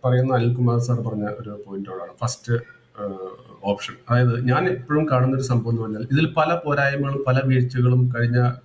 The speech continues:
ഗവൺമെന്റ് കാലത്തുണ്ടായിട്ടുണ്ടാവും. അല്ലെങ്കിൽ ഇത്രമാത്രം ഇത് ലാഗ് ചെയ്ത് പോവില്ല. അത് എല്ലാവർക്കും അക്സെപ്റ്റ് ചെയ്യാൻ പറ്റുന്ന ഒരു ട്രൂത്ത് തന്നെയായിട്ടാണ് ഞാൻ കാണുന്നത്. ആ, ഈ എട്ട് വർഷം എന്നല്ല,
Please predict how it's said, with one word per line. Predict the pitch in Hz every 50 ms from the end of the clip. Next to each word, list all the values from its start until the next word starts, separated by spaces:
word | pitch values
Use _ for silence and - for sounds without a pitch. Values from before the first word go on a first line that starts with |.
| - - - 110
ഗവൺമെന്റ് | 107 113 107 110 113 107 107 113 117 117 117 117 113 113
കാലത്തുണ്ടായിട്ടുണ്ടാവും. | 110 113 113 - - 117 110 107 113 117 120 113 98 95 87 - - -
അല്ലെങ്കിൽ | 117 123 135 147 135
ഇത്രമാത്രം | 123 - 139 135 135 - 123 127 131
ഇത് | 131 120
ലാഗ് | 120 123 123 127
ചെയ്ത് | 127 127 127
പോവില്ല. | 123 117 117 120 120 - - - - -
അത് | 101 107 127 127 127 - 120
എല്ലാവർക്കും | 113 117 117 127 131 127 127 123 123 131 135 147 - - - -
അക്സെപ്റ്റ് | 123 123 - - - - - 151
ചെയ്യാൻ | 135 131 127 127 120
പറ്റുന്ന | 117 - - - 117 113 113
ഒരു | 110 110 113 113 - - _ _ - _ _ _ _ _ - 135
ട്രൂത്ത് | 143 147 147 - 143
തന്നെയായിട്ടാണ് | 131 123 123 123 123 - 113
ഞാൻ | 107 104 98 98
കാണുന്നത്. | - - - - - - - - - _ _ _ - - - - - - - 123
ആ, | 110 110
ഈ | 113 120
എട്ട് | 127 123 127 165
വർഷം | 165 151 - 165
എന്നല്ല, | 156 147 139 127 113 101 - - -